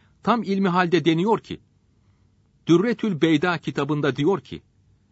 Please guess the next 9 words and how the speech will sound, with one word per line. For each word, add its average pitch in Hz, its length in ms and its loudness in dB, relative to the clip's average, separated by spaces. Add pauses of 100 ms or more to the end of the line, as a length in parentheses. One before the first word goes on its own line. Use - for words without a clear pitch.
(220)
"Yemeğe 196 400 2
çağrılan 170 500 -2
kimseye, 110 580 -4 (460)
'Malımdan 196 640 0
istediğin 175 520 0
kadar 156 360 -4
ye 98 340 -4 (500)
ve 143 280 4
al 123 280 0